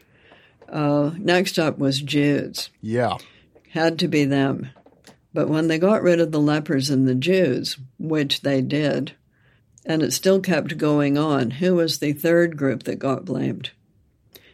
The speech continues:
Speaker 1: It was witches. <laughs> You couldn't even see them flying around to place, from place to place 'cause they did it at night on brooms, like they were invisible.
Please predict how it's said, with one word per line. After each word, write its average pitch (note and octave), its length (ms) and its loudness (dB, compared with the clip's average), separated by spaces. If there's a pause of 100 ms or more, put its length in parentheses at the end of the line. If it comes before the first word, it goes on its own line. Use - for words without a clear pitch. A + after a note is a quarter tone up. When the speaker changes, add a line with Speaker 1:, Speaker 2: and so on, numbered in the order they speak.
Speaker 1:
It F#3+ 180 0
was F3+ 260 4
witches. - 760 -2
<laughs> - 40 -20 (1600)
You E3+ 160 -2
couldn't G#3 360 4
even F#3 340 4
see G#3 320 2
them F#3 240 2
flying C#3+ 400 0
around C#3 320 0
to C3+ 80 -2
place, C#3+ 380 -2
from C#3 240 -6
place C#3+ 320 -2
to C#3+ 80 -6
place C#3 320 -2
'cause C#3+ 220 -4
they D3 120 0
did E3 260 2
it E3 120 4
at C#3 120 -2
night C#3+ 320 0
on C3+ 260 -2
brooms, C#3+ 720 -4 (320)
like C3 200 -6
they D3 140 0
were D3 200 0
invisible. C#3+ 800 -2